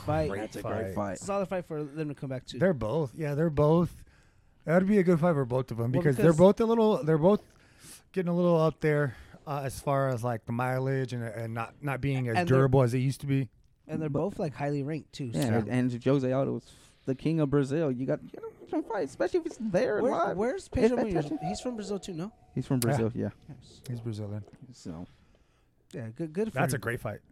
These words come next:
Speaker 1: That's a
Speaker 3: Yeah.
Speaker 1: great fight. I hope that's, like, <sighs> damn, that's not even a co-main event,
Speaker 2: What's,
Speaker 1: huh?
Speaker 2: what's Aldo? He's coming
Speaker 3: They,
Speaker 2: back
Speaker 3: they
Speaker 2: from
Speaker 3: haven't,
Speaker 2: the
Speaker 3: they
Speaker 2: P-
Speaker 3: haven't pronounced it yet. They haven't
Speaker 2: Aldo's
Speaker 3: said
Speaker 2: coming
Speaker 3: nothing.
Speaker 2: back from the Peter Yan loss?
Speaker 1: Yeah.
Speaker 2: And then, um, and then Frankie's coming, or, uh, Mo-, Pedro Munoz coming from the Frankie Edgar loss.
Speaker 3: Yeah.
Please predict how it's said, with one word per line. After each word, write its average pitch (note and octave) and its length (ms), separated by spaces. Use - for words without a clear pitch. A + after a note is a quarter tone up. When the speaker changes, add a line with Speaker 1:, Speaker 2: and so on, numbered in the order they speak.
Speaker 1:
That's F3+ 220
a F3 40
Speaker 3:
Yeah. C#3 40
Speaker 1:
great D#3+ 180
fight. D3+ 200
I - 20
hope F3 240
that's, E3 260
like, C#3+ 240
<sighs> - 160
damn, E3+ 200
that's F3+ 140
not F#3 80
even C3+ 160
a - 20
co-main D3 340
event, G#2+ 180
Speaker 2:
What's, G3+ 160
Speaker 1:
huh? A#2+ 60
Speaker 2:
what's A#3+ 320
Aldo? E3+ 260
He's F3 200
coming A3+ 180
Speaker 3:
They, A3 60
Speaker 2:
back G3+ 80
Speaker 3:
they B2 80
Speaker 2:
from A#2 40
Speaker 3:
haven't, - 40
Speaker 2:
the F3+ 80
Speaker 3:
they A#2 100
Speaker 2:
P- B2 60
Speaker 3:
haven't A2 320
pronounced A2+ 420
it A2 80
yet. A2 260
They A2+ 80
haven't A2 160
Speaker 2:
Aldo's G3+ 60
Speaker 3:
said A2+ 100
Speaker 2:
coming G#3+ 160
Speaker 3:
nothing. G3 80
Speaker 2:
back F#3+ 120
from G3 140
the F3 80
Peter F3+ 200
Yan F3 240
loss? G3+ 360
Speaker 1:
Yeah. A#2 200
Speaker 2:
And D3+ 160
then, D#3 260
um, B2+ 560
and C#3 140
then C#3 220
Frankie's D#3+ 360
coming, C#3+ 340
or, D3 180
uh, C3 280
Mo-, C#3+ 260
Pedro D#3+ 240
Munoz D3+ 300
coming C#3 260
from C3 180
the A#2 180
Frankie A#2+ 360
Edgar A2+ 200
loss. - 340
Speaker 3:
Yeah. A2 240